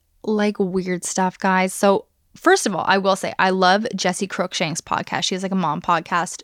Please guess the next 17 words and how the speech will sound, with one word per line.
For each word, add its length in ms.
super 400
fun. 320
She's 200
interviewed 500
a 80
lot 180
of 60
the 60
same 200
people 300
we've 180
interviewed, 520
uh, 220
some 240
of 60
our 100
friends. 520